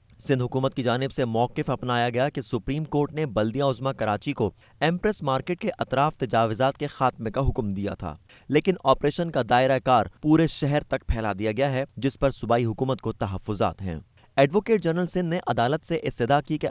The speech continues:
عدالت میئر کراچی کو چار ہفتوں کے لیے تجاوزات کے خلاف آپریشن کرنے سے روک دے، جس پر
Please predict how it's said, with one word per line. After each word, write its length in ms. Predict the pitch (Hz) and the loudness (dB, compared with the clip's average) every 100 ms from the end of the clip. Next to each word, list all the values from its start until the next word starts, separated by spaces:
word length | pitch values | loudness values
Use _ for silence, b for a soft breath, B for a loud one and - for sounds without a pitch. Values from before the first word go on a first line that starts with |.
| - | -2
عدالت 500 | 110 110 117 - - | 0 2 0 -4 -8
میئر 300 | 107 127 139 | -2 0 0
کراچی 400 | 127 120 113 139 | 2 0 0 -2
کو 160 | 139 | -2
چار 340 | 135 - 123 131 | -2 2 2 2
ہفتوں 320 | 117 - 131 | -4 -4 -4
کے 100 | 120 | -4
لیے 100 | 123 | -4
تجاوزات 600 | 123 113 107 98 120 117 | -2 0 0 0 -2 -2
کے 80 | 117 | -6
خلاف 320 | - 107 113 - | -4 -4 -4 -4
آپریشن 420 | 113 120 117 117 | -2 -2 -6 -6
کرنے 260 | 113 110 | -4 -4
سے 160 | 95 120 | -4 -2
روک 300 | 120 104 - | -2 -2 -4
دے، 80 | 90 - _ b | -12 -12 _ b
جس 260 | 107 135 | 0 0
پر 100 | - | 2